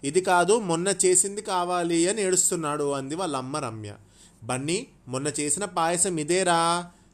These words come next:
చాలా బాగుంటుంది నాన్న, నేను తిని, తిన్నాను, నీకు తినిపించనా?"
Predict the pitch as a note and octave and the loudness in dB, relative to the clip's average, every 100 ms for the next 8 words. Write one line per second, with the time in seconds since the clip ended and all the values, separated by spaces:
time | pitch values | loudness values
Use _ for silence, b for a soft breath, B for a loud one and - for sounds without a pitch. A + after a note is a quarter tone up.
0 | _ C#3 B2 E3 G#3+ F3+ E3 F3+ G3 F#3+ | _ -8 -6 -4 -2 0 0 0 -2 -4
1 | F#3 E3+ D3+ C#3 C#3+ F#3+ B3+ - B2+ C3 | -6 -4 -4 -4 -6 -6 -8 -14 -6 -4
2 | D#3+ G#3 F#3 D#3+ - - D3+ E3 D#3+ E3+ | -2 -2 -2 -4 -10 -20 -8 -6 -4 -2
3 | D#3 B2 - b b C#3+ C#3+ D3+ C#3+ F3+ | -2 -6 -10 b b -10 -8 -6 -2 0
4 | F3+ G#3+ F#3 G3+ D4 | 2 2 2 0 -2